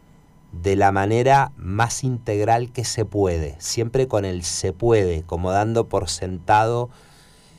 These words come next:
que la plenitud después de eso no existe.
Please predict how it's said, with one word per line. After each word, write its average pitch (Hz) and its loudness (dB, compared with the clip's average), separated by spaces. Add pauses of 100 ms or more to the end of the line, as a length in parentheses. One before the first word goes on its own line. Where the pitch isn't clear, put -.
(200)
que 98 -2
la 98 4
plenitud 98 -2
después 113 -2
de 113 0
eso 120 -2
no 110 0
existe. 82 -6